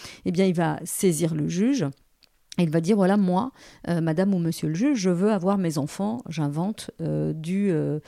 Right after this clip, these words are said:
euh, du, euh, lundi au lundi, euh, parce que, ben voilà, c'est mes enfants aussi et, euh, ils ont le droit de vivre, euh, avec moi autant qu'avec leur maman, indépendamment du fait, euh,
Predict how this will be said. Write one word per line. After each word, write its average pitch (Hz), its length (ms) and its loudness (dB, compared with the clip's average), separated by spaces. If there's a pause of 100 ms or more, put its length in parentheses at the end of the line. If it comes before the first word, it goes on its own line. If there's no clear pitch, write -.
(460)
euh, 165 120 -2
du, 170 360 0
euh, 147 160 2
lundi 190 420 4
au 175 100 6
lundi, 160 680 2
euh, 147 160 0
parce - 300 -10
que, 170 200 -4
ben 170 140 -2
voilà, 139 300 -2
c'est 175 140 -4
mes 156 180 0
enfants 143 280 -4
aussi 196 460 -4
et, 165 300 0
euh, 143 100 0
ils 147 180 -4
ont 143 100 0
le 147 40 -2
droit 156 240 -2
de 151 100 -2
vivre, 160 440 -2
euh, 147 340 0
avec 151 300 -2
moi 180 100 0
autant 175 340 -2
qu'avec 147 300 -4
leur 139 80 -2
maman, 151 320 0 (380)
indépendamment 160 640 0
du 151 100 -6
fait, - 340 -6
euh, 143 380 -2